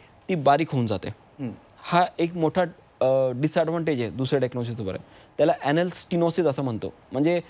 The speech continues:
Speaker 1: सगळं मूळ नाहीये, काहीच नाहीये, मूळव्याधला त्रास नाही, काय नाही, पण गुदूद्वारे भागा-, भागी जी जागा आहे, ती छोटी होऊन जाते. सेम, अ, बीईआयएमला तसं absolutely ॲनल स्टिनोसिस होत नाही,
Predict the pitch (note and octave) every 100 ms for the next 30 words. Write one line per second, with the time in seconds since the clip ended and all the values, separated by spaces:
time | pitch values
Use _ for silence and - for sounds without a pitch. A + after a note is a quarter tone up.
0 | - - - E3+ F3+ E3 F3+ F#3 F3+ F3
1 | F3 E3+ E3 E3 E3 E3 D#3+ D#3 E3 D#3+
2 | E3+ E3 D#3+ E3 E3 D#3+ D#3 D3+ D3 D#3+
3 | E3 - C#3+ E3+ E3 E3 D#3 C#3 D#3 -
4 | C#3 C3+ D3 D#3 C#3+ B2+ C3+ C3 - -
5 | F3 D#3+ C3 A#2 G2+ G2+ - - - -
6 | _ _ _ _ - - G3+ A3+ A#3+ -
7 | - C#3 C#3+ C3+ D3+ G#3 A3 G3+ G3+ F3+
8 | F3+ F#3+ - D#3 F3+ F3 - - - F3
9 | E3+ F3 F3 - D3+ E3 - E3 D#3+ D#3
10 | - D3 C#3+ C3+